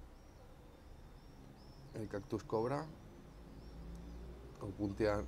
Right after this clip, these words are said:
reticulata. Este es el quadricostatum, uno es el nodum y el otro es el normal.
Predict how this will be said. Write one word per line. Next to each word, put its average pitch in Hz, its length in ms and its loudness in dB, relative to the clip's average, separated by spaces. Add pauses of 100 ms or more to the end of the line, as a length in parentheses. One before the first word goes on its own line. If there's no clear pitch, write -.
reticulata. 101 720 4 (4000)
Este 113 220 6
es 123 120 4
el 127 120 10
quadricostatum, 113 960 8 (960)
uno 113 200 6
es 113 120 2
el 110 160 8
nodum 147 340 8 (460)
y 107 80 4
el 104 100 8
otro 107 220 6
es 110 80 0
el 113 80 4
normal. 90 320 6